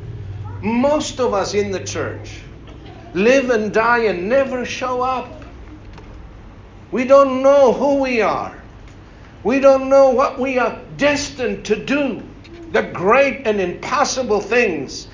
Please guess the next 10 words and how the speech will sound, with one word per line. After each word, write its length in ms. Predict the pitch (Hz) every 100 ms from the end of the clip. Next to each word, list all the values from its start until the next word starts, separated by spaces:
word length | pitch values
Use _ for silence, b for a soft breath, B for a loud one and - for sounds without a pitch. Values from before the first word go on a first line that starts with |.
| B B B -
that 240 | 208 175
God 420 | 196 247 240 233
ordained 640 | 208 202 143 151 269 262 240
for 240 | 233 233
us 240 | 214 190 -
to 140 | 196
do 200 | 196 240
by 240 | 190 190
faith. 400 | 165 196 165 101 - - - - - - - - - - - - - - - - - - - - - - - - - -
Why? 320 | 147 170 135